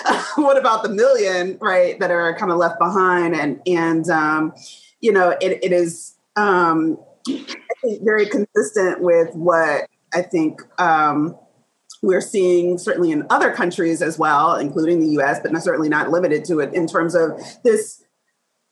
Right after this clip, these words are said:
"Hey, no, nothing to see here. Um, racism is a, is a one-on-one kind of, or, you know, a very local thing versus,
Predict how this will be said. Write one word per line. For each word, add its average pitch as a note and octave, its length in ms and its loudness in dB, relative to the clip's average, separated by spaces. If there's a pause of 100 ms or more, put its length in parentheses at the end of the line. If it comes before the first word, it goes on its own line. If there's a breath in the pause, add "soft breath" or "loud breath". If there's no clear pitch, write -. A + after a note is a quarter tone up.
(180)
"Hey, C#4 300 0
no, A3+ 260 2
nothing A3 360 -2
to D4+ 40 0
see D4 240 -2
here. F#3+ 520 2
Um, F#3 560 2
racism G#3+ 520 -2
is G3 140 0
a, E3+ 380 2
is G3 160 -2
a F3 60 2
one-on-one F#3 1200 0
kind F#3 260 -2
of, D#3+ 580 -2
or, D#3+ 600 2
you G#3 120 -2
know, D#3+ 160 0
a F3 100 -2
very F3 240 0
local E3+ 800 2
thing E3 380 0
versus, E3 800 0